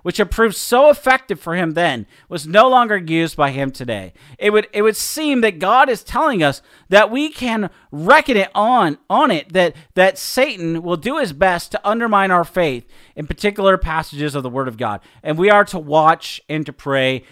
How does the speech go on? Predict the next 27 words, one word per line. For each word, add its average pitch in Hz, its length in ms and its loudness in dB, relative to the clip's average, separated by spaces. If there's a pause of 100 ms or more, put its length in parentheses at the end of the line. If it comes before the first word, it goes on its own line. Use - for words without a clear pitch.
as 143 180 -8
Jesus 156 440 -4
told 135 260 -2
the 131 80 -6
disciples 120 840 -8
in 123 80 -10
the 117 60 -10
Garden 104 340 -8
of 90 80 -18
Gethsemane. 98 580 -12 (520)
We 254 200 4
acknowledge 240 420 4
that 202 140 0
there 220 100 6
are 226 180 8
some 240 220 -2
problem 254 400 0
verses, 127 460 -8 (260)
the, 185 180 4
although 214 280 4
there 233 140 2
are - 20 0
not 226 260 4
that 226 180 2
many 226 260 -4
of 151 120 0
them. 104 360 -8